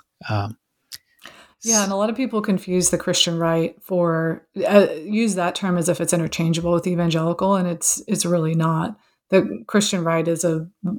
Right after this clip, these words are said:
Speaker 2: a group, a loose network of organizations that consolidated with the goal of attaching evangelicalism to a sort of partisan commitment. Um, so yeah, it's just a s-,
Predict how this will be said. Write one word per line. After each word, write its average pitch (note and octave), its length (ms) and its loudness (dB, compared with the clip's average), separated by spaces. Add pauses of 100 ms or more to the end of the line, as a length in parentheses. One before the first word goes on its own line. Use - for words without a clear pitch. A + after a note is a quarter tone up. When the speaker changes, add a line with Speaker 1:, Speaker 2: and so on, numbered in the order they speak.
(800)
Speaker 2:
a F3+ 100 4
group, F3+ 440 -2
a F#3 60 -4
loose G3+ 340 0
network F#3 320 2
of E3+ 100 -2
organizations F3 640 0
that E3 140 2
consolidated E3+ 580 0
with D#3+ 140 -8
the D#3+ 80 -2
goal E3 680 0
of E3+ 120 0
attaching E3+ 500 0
evangelicalism E3 880 0
to E3+ 240 0
a D#3+ 40 0
sort F3 200 0
of D#3 120 -6
partisan E3 680 0 (420)
commitment. F3+ 560 0 (180)
Um, E3 320 0
so E3+ 220 0
yeah, E3 160 0
it's - 140 -2
just F#3+ 200 0
a F3 60 0
s-, D#3+ 140 -4